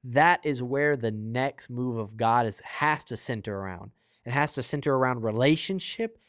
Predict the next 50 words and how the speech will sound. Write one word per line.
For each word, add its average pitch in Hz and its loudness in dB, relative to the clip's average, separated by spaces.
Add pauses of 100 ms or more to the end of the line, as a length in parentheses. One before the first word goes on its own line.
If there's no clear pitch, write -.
(100)
and 135 -10 (100)
intimacy. 120 -2 (720)
The 143 2
people 208 4
that 170 8
are 123 6
lukewarm 185 4
Christians, 190 -2
they're 170 0
gonna 156 2
get 131 0
left 151 0
in 160 0
the 127 -2
dust, 151 2
and 135 -6
the 135 -6
people 170 -2
that 147 4
are 139 0
on 160 2
fire 165 2
for 120 -4
God, 107 0 (360)
those 170 6
are 175 2
the 143 4
ones 127 -2
that 120 0
are, 113 -2 (380)
that 127 2
are 110 0
humbling 175 0
themselves, 156 0
and 117 -4
they 143 4
will 165 2
be 143 4
exalted 117 4
in 107 -6
the 98 -8
kingdom 135 -4
of 107 -4
God 101 0
and 107 -8
in 104 -8
the 98 -6
army 131 0
of 110 -4
God. 101 -4